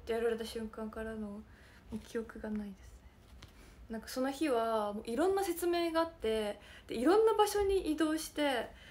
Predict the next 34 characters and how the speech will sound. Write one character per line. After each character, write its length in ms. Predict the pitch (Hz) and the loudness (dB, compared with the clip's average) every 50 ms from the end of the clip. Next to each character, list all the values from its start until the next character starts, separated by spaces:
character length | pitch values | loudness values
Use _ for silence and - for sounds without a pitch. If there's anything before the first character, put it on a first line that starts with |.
| - - - | -20 -10 0
ま 180 | 269 339 392 349 | 2 4 4 6
ず 60 | 302 | 6
は 420 | 262 247 254 262 254 240 220 220 - | 4 4 4 4 4 4 2 0 -2
「院 180 | - 302 339 349 | 0 2 2 2
長 180 | - 359 349 349 | 4 2 2 2
先 220 | 349 359 339 339 | 2 2 0 2
生 140 | 349 359 311 | 0 0 0
に 100 | 240 240 | 0 -2
挨 160 | 285 320 320 | -4 -4 -2
拶 80 | - 269 | -2 -2
を 60 | 247 | -2
し 120 | 247 240 | -2 -4
ま 140 | 226 233 233 | -6 -6 -4
す」 120 | 220 214 | -4 -6
っ 20 | 202 | -8
て 60 | 196 - | -6 -8
言 80 | - | -10
っ 40 | - | -10
て、 120 | - - - | -8 -8 -6
院 160 | 226 233 226 | -6 -6 -6
長 100 | - 233 226 | -6 -8 -8
先 100 | 226 220 | -6 -6
生 120 | - 214 | -6 -6
の 100 | 196 196 | -6 -6
部 80 | 190 208 | -6 -6
屋 80 | 208 | -6
行 100 | 202 196 | -8 -10
っ 20 | - | -10
た 120 | - 196 | -8 -8
り 100 | 196 196 | -8 -8
と 80 | - - | -10 -12
か 160 | - 208 202 - - - - - - - | -14 -14 -14 -14 -18 -20 -20 -20 -20 -18
し 80 | - - | -18 -16
て、 260 | - - 208 208 208 | -12 -12 -10 -10 -12